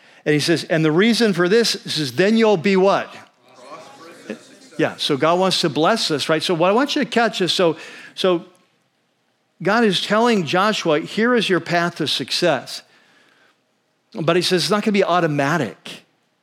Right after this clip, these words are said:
Speaker 1: Like, I'm giving you what you need to succeed, but,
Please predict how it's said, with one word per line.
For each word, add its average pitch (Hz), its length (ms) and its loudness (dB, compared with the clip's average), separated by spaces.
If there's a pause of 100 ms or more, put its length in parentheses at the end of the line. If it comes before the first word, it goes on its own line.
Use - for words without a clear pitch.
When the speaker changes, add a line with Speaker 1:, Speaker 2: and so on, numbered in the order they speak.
(800)
Speaker 1:
Like, 160 180 0
I'm 175 180 2
giving 214 360 2
you 185 280 4
what 170 300 0
you 175 80 -2
need 175 260 0
to 151 100 -2
succeed, 139 760 -2 (640)
but, 185 200 -2